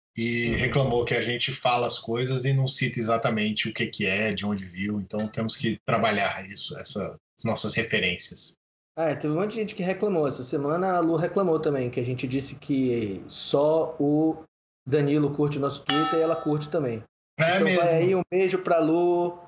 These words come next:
Speaker 2: em Kuala Lumpur, curtindo a gente no Twitter.
Speaker 1: Valeu, valeu.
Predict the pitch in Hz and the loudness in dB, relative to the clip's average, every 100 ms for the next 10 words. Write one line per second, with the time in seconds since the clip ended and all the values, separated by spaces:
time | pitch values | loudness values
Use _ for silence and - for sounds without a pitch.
0 | _ _ 156 151 - 170 180 175 170 151 | _ _ -6 -4 0 2 4 2 0 -2
1 | 160 170 170 165 156 - - _ _ 196 | -2 2 4 2 0 -8 -20 _ _ -4
2 | - - 180 175 156 160 160 160 151 147 | -4 -2 0 2 2 2 -2 -2 -2 0
3 | 139 139 139 135 127 120 107 101 95 135 | 2 2 2 2 -2 -4 -4 -4 -4 0
4 | 135 127 131 131 127 113 120 120 120 | 0 2 0 2 0 -2 -2 -2 -2